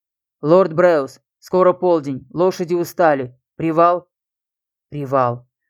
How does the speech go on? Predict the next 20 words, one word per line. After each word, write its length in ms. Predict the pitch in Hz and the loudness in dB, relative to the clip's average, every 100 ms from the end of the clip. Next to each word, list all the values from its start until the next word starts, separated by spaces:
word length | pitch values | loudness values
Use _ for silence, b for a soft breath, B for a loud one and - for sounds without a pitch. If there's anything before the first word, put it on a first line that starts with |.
| _ | _
коротко 380 | 220 240 233 226 | 2 2 0 -8
согласился 640 | - 175 165 - 165 - | -6 -4 -4 -4 -8 -8
я. 340 | 156 139 123 - _ | -8 -8 -10 -18 _
«Лошадям 480 | 147 151 190 208 196 | -10 -4 0 2 0
действительно 580 | 185 170 202 214 226 220 | -4 -6 -8 -4 -2 0
нужен 340 | 196 156 175 | -2 -4 -8
отдых. 460 | 170 151 131 123 - _ _ - | -4 -4 -6 -10 -14 _ _ -8
Давайте 460 | 143 165 185 180 | -2 2 2 0
сюда 260 | - 180 165 | -8 -4 -4
сокола». 560 | - 160 139 131 127 _ _ _ _ _ _ - | -2 -6 -6 -10 -10 _ _ _ _ _ _ -10
Я 240 | 147 196 | 0 2
выпустил 440 | 208 196 185 180 | 0 -8 -8 -8
хранителя 560 | 165 180 185 226 196 185 | -4 -4 -2 -2 -2 -4
и 40 | |
попросил, 640 | 175 170 175 170 240 233 - _ _ _ | -4 -2 0 0 -2 -4 -6 _ _ _
пока 260 | 156 180 | -4 0
отряд 340 | 170 196 196 185 | 0 2 0 0
отдыхает, 640 | 170 160 156 220 214 175 | -8 -8 -6 0 0 0
осмотреть 540 | 160 - 170 143 180 160 | -8 -8 -8 -4 -4 -6
степь. 380 | - 175 123 | -8 -8 -8